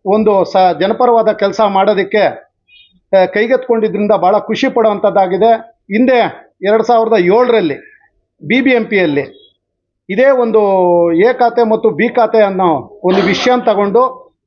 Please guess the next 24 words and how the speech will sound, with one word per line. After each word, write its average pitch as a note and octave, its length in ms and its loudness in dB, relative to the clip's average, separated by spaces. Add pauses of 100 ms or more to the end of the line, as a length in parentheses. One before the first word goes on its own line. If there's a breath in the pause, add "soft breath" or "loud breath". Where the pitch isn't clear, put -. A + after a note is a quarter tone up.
(340)
ಭಾಳಷ್ಟು B3+ 360 0
ಬೆಂಗಳೂರಲ್ಲಿ G#3 840 0 (1000)
ಭಾಳಷ್ಟು A#3+ 480 0
ಖಾತೆಗಳು A3+ 380 0
ಮಾಡಿಕೊಟ್ಟೆ, G#3 760 0
ಮಾಡಿಕೊಟ್ಟು A3+ 840 -2
ಈಗ A#3 100 -2 (580 loud breath)
ಬೆಂಗಳೂರು A3 720 0 (240)
ದಟ್ಟವಾಗಿ G3 400 0
ಬೆಳೆದಿದೆ. G#3 440 0 (420)
ತುಂಬ G#3 200 0 (800)
ನಮ್ಮ, G3 200 -2 (180)
ನಮಗೆ F#3+ 280 0
ನೋಡ್ತಾ A3 340 0
ಇದ್ರೆ G3+ 200 2
ಚಿಕ್ಕಬ-, F#3 500 0
ನಮ್ಮ F#3 200 0
ಚಿಕ್ಕಬಳ್ಳಾಪುರ G#3 600 0
ಕೂಡ G3+ 180 -2
ಅದೇ G3+ 340 2
ರೀತಿ G#3+ 220 -2
ಬೆಳೀಲಿ G3 340 2
ಅಂತೇಳಿ F#3+ 360 -2
ನಮಗೂ F#3+ 600 -2